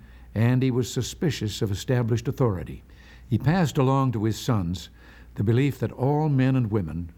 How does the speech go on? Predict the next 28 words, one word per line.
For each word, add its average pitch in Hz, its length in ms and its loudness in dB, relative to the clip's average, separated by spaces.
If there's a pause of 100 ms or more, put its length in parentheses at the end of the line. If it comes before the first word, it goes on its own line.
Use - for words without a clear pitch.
regardless 123 580 0
of 127 120 -2
their 127 160 0
color 120 320 0
or 117 120 0
religion, 85 600 0
were 113 100 2
created 127 500 0
equal. 113 380 -4 (680)
There 110 200 2
was 98 180 0
no 127 220 4
more 143 240 2
grievous 135 480 0
sin 113 260 0
at 85 120 -4
our 101 180 0
household 101 640 -2 (320)
than 104 120 0
a 95 80 2
racial 123 400 0
slur 117 560 -2 (340)
or 117 180 2
other 120 220 0
evidence 110 380 -2
of 101 120 -2
racial 110 380 0
intolerance. 107 760 -2